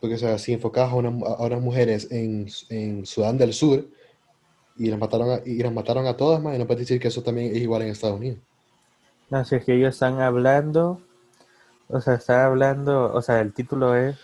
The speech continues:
Speaker 2: Las mujeres asesinadas cada día y en todo el mundo, ¿y dónde son
Speaker 1: Ujú.
Speaker 2: más vulnerables? Entonces, estando como algo, a
Speaker 1: Ujú,
Speaker 2: ver,
Speaker 1: ah, ya. Entonces, una
Speaker 2: espérate,
Speaker 1: estadística por
Speaker 2: habla,
Speaker 1: país.
Speaker 2: habla, o por país no hay,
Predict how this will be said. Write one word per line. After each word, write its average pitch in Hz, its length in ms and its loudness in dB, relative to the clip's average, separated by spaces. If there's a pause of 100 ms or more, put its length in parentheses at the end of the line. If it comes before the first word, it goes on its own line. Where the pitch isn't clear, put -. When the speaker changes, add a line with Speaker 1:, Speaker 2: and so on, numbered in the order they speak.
(720)
Speaker 2:
Las 123 160 2
mujeres 131 340 4
asesinadas 135 640 2
cada 131 240 4
día 147 240 4
y 120 120 4
en 104 160 -2
todo 123 320 2
el 117 80 0
mundo, 123 540 -6 (200)
¿y 113 120 -4
dónde 123 420 0
son 120 180 -4
Speaker 1:
Ujú. 120 40 -2
Speaker 2:
más 113 120 -4
vulnerables? 113 560 -4
Entonces, 107 380 -4
estando 117 420 -4
como 113 180 -4
algo, 110 440 -2 (640)
a 113 120 -8
Speaker 1:
Ujú, 113 100 -6
Speaker 2:
ver, 127 220 0
Speaker 1:
ah, 104 40 0
ya. 101 240 -4 (460)
Entonces, 117 260 -2
una 131 100 4
Speaker 2:
espérate, - 0 -
Speaker 1:
estadística 123 540 2
por 120 140 2
Speaker 2:
habla, 123 40 0
Speaker 1:
país. 117 300 2
Speaker 2:
habla, 101 220 -10 (880)
o 127 100 -6
por 117 180 -2
país 123 360 2
no 120 280 0
hay, 113 240 0